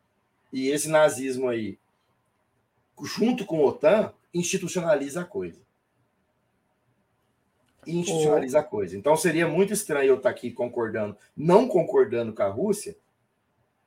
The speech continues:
Speaker 1: tendo o meu ponto, que é a questão do Monark, por exemplo. Eu estaria sendo in-, é, incongruente, eu estaria sendo contraditório,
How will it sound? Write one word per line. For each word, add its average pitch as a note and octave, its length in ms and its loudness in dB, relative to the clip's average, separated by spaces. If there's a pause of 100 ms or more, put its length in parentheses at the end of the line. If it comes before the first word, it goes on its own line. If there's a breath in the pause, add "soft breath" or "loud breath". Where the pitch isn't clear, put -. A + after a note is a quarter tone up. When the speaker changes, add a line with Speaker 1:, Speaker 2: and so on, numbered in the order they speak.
(200)
Speaker 1:
tendo D#3 240 2
o E3+ 40 0
meu F#3+ 200 6
ponto, C#3+ 300 -2
que - 60 -16
é - 20 -14
a - 20 -10
questão F3+ 240 -8
do E3+ 80 -8
Monark, F3+ 480 -6
por D#3 140 -10
exemplo. C3+ 400 -8
Eu G#2+ 80 -4
estaria A2 280 0
sendo B2+ 260 -6
in-, D3 140 -12 (520)
é, G2+ 280 -10 (680)
incongruente, C3 680 0
eu G2+ 40 -12
estaria A2+ 220 -2
sendo B2+ 200 -4
contraditório, G3+ 760 -2